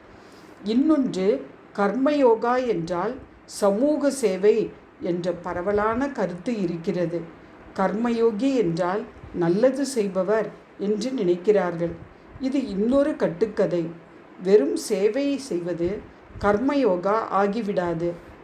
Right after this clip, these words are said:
கர்மயோகத்திற்கும் நீங்கள் எந்தவிதமான செயலை செய்கிறீர்கள் என்பதற்கும் ஒரு சம்பந்தமும் கிடையாது. மாறாக ஒரு செயலை எந்த விதத்தில்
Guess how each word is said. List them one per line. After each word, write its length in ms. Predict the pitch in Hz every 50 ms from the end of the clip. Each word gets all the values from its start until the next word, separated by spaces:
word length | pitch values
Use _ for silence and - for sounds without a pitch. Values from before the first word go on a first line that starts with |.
| - - -
கர்மயோகத்திற்கும் 1160 | - 190 180 175 202 220 220 214 208 202 196 202 208 208 - 220 208 - - - 220 226 240 - - - - - - -
நீங்கள் 420 | 202 220 247 247 247 233 214 196 175
எந்தவிதமான 840 | 185 180 196 202 247 247 247 247 247 240 233 240 240 240 233 220
செயலை 420 | 220 - 214 208 214 226 254 269 247 - -
செய்கிறீர்கள் 680 | 202 180 202 196 240 240 240 247 240 214 233 247 262 262 170
என்பதற்கும் 720 | 185 196 190 190 208 208 208 180 - - 190 196 220 240 240 - - - - - - -
ஒரு 220 | 185 185 202 226
சம்பந்தமும் 720 | - - 214 202 202 220 226 202 240 233 233 262 269 262
கிடையாது. 560 | - 220 175 175 175 175 170 170 170 165 170 170 170 - - - - - - - - - - -
மாறாக 580 | 180 185 190 202 208 202 202 185 170 180 175 180 185 180 - - - - - -
ஒரு 180 | 180 175 175 170
செயலை 520 | 170 - 196 185 208 214 208 196 180 190 208 208 208 - - - - - - 170 175
எந்த 260 | 202 220 240 311 302
விதத்தில் 540 | 247 254 196 214 226 220 - 277 269 269